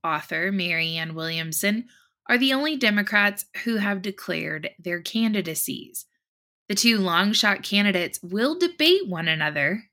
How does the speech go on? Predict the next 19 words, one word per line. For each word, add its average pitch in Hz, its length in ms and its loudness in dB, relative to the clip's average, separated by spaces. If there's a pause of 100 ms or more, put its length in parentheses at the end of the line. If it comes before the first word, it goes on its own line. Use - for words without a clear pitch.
(200)
in 202 180 4
New 262 140 4
Hampshire 185 560 2
on 175 260 -2
Monday. 180 560 -4 (760)
This 277 300 2 (100)
article 240 480 4
was 190 240 -2
released 180 520 -4
on 254 200 4
Monday, 262 460 2
so 254 180 -2
I 220 80 2
don't 240 220 2
know 254 160 0
if 247 100 -2
that 208 220 0
was 180 540 -4 (1160)
yesterday 330 1040 4